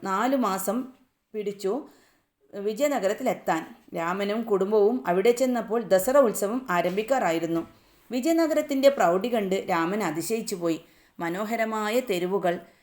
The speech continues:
തെരുവുകൾക്കിരുവശവും കടകൾ, കടകളിൽ കയറിയിറങ്ങുന്ന പച്ച പരിഷ്കാരികളായ സുന്ദരിമാർ,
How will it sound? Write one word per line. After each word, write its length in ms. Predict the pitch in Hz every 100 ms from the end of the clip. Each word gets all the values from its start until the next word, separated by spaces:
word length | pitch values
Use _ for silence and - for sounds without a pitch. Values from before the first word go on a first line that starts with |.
| _ 240
തെരുവുകൾക്കിരുവശവും 1080 | 254 311 330 330 254 226 269 - 226 233 254 -
കടകൾ, 420 | 170 170 190 170 - _ _ - - -
കടകളിൽ 520 | 233 233 285 339 330 339
കയറിയിറങ്ങുന്ന 840 | 262 208 233 269 262 233 208 185 233
പച്ച 300 | - 202 202 277
പരിഷ്കാരികളായ 1000 | 277 190 196 - 254 262 262 247 180 208
സുന്ദരിമാർ, 640 | 233 175 175 208 180 165